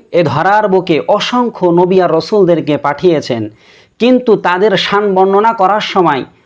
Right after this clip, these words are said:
মহান আল্লাহ একথা বলেনি যে তুমি কোনো নবীর অনুগত্য স্বীকার করে নিলে আমি আল্লাহ আমার অনুগত্য স্বীকার করা হয়ে যায়। এই স্পেশালিস্টটা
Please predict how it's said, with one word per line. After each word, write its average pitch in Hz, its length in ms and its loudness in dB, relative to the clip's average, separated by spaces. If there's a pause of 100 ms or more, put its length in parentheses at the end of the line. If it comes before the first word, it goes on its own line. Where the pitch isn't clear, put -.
(120)
মহান 180 240 2
আল্লাহ 180 240 0
একথা 190 400 -2
বলেনি 185 500 2 (260)
যে 165 140 0
তুমি 185 320 2
কোনো 185 240 0
নবীর 175 320 2
অনুগত্য 170 520 2
স্বীকার 196 420 0
করে 175 240 0
নিলে 151 200 2
আমি 147 200 0
আল্লাহ 139 340 0
আমার 156 260 0
অনুগত্য 190 500 0
স্বীকার 143 440 -2
করা 127 240 -2
হয়ে 117 260 -4
যায়। 113 240 -8 (420)
এই 226 280 0
স্পেশালিস্টটা 226 800 -2